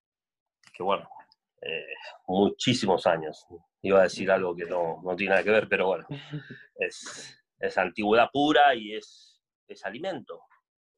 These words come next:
Speaker 2: Ujú.
Speaker 1: Ahora cada vez, cada vez se distorsiona más todo, cada vez... Eh, y bueno, pero ya también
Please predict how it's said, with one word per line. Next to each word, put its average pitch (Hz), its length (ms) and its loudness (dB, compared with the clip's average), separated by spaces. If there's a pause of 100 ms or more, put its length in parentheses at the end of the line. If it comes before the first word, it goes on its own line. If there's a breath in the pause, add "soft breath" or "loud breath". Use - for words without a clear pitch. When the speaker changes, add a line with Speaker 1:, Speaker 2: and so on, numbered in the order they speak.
(200)
Speaker 2:
Ujú. 127 180 -8
Speaker 1:
Ahora 117 260 4
cada 117 140 6
vez, 131 340 -2
cada 117 220 0
vez 139 160 -4
se 127 80 -8
distorsiona 113 600 -6
más 139 300 -2
todo, 151 420 -2
cada 101 240 -4
vez... 123 420 -8
Eh, 95 300 -18 (580)
y - 80 -10
bueno, 147 360 4
pero 95 240 -10 (140)
ya 131 180 -6
también 123 300 -6